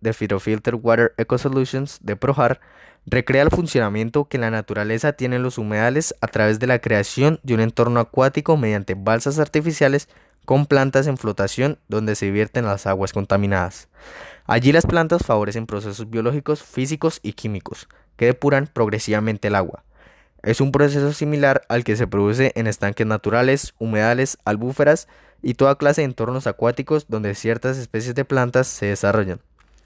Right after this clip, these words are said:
Una de las preguntas más frecuentes son: "¿Qué ventajas tiene la fitodepuración de aguas fluviales contaminadas frente a técnicas convencionales?".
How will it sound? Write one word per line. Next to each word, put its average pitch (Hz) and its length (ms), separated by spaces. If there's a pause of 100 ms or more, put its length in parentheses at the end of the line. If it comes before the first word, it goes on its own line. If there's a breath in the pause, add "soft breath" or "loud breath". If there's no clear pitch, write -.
(560 soft breath)
Una 143 160
de 165 60
las 151 160
preguntas 107 400
más 120 180
frecuentes 117 460
son: 113 240 (120)
"¿Qué 120 160
ventajas 127 540 (100)
tiene 120 220
la 117 140
fitodepuración 104 920 (380 soft breath)
de 110 220
aguas 110 400
fluviales 98 500
contaminadas 117 840
frente 123 420
a 131 60
técnicas 113 520
convencionales?". 101 640